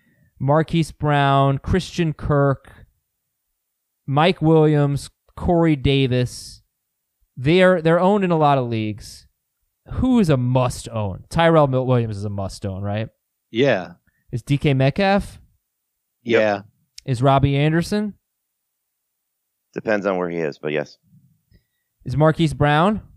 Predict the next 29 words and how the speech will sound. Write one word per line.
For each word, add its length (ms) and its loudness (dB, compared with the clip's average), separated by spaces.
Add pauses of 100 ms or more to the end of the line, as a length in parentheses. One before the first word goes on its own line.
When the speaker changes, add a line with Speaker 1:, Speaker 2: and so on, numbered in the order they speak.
(920)
Speaker 2:
Yep. 160 0 (440)
Speaker 3:
Mm-hmm. 100 -8
Speaker 1:
Yeah, 280 -4 (220)
yeah, 180 -10
come 160 -10
on. 60 -8 (200)
Christian 380 -2
Kirk 320 2
in 100 0
P 140 0
P 160 0
R? 240 4
Absolutely. 800 -2
Speaker 2:
Yep. 260 0 (220)
Speaker 3:
Mm-hmm. 120 -16 (500)
Speaker 1:
Like, 180 2
would 240 2
you 80 -2
take 220 0
Kirk 280 0
or 140 2
Crowder? 560 0 (880)
Speaker 2:
Kirk. 320 -4 (1160)
Speaker 3:
Um, 840 -2 (240)
I 160 -2
would 220 -6
take 240 -4
Crowder. 380 -2 (800)
Speaker 1:
Okay. 340 -2